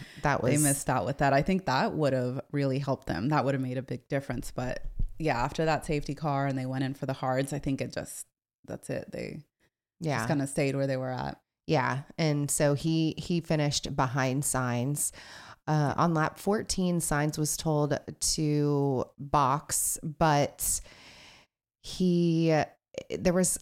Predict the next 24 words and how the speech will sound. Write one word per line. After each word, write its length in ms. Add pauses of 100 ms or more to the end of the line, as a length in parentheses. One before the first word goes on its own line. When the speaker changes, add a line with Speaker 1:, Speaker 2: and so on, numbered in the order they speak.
Speaker 1:
a 120
little 240
bit 140
of 180
gamesmanship 800
happening 460
Speaker 2:
Mm. 20
Speaker 1:
there. 440
You 160
know, 140
they 140
were 120
kind 240
of 160
like, 280
Speaker 2:
<laughs> 0
Speaker 1:
"Okay, 320
the 160
strategy 560
is 160
if 140
Stroll 380
goes 340
in, 400